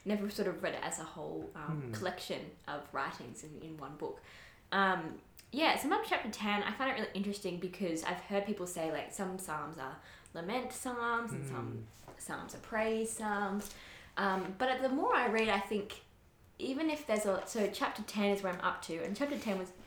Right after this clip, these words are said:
Speaker 1: I guess, definitely a lament psalm. The,
Speaker 2: Hmm.
Speaker 1: it's not written by David, as far as we know,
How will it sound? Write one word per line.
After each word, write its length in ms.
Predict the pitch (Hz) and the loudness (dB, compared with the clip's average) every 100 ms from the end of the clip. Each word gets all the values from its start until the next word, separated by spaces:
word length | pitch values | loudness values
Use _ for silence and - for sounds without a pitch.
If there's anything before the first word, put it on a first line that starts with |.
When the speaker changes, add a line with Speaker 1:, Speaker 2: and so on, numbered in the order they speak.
| - - - | -16 -14 -6
Speaker 1:
I 60 | 196 | 0
guess, 260 | 214 214 - | 2 2 2
definitely 500 | 208 226 196 170 165 | 0 2 -2 0 -2
a 100 | 170 | -2
lament 480 | 165 165 156 165 - | -2 -4 -4 -6 -10
psalm. 800 | - - - 185 165 - 190 - | -12 -12 -6 0 0 0 -4 -2
The, 180 | 165 156 | 2 2
Speaker 2:
Hmm. 140 | 120 | 0
Speaker 1:
it's 160 | 185 - | -2 0
not 180 | 233 202 | 2 2
written 480 | 202 180 175 185 - | 2 0 -4 -6 -4
by 160 | 170 165 | -2 0
David, 400 | 175 175 202 285 | -2 0 0 0
as 120 | - | 0
far 120 | 165 | -2
as 180 | 170 170 | -2 -2
we 80 | 175 | -4
know, 320 | 165 165 | -2 -2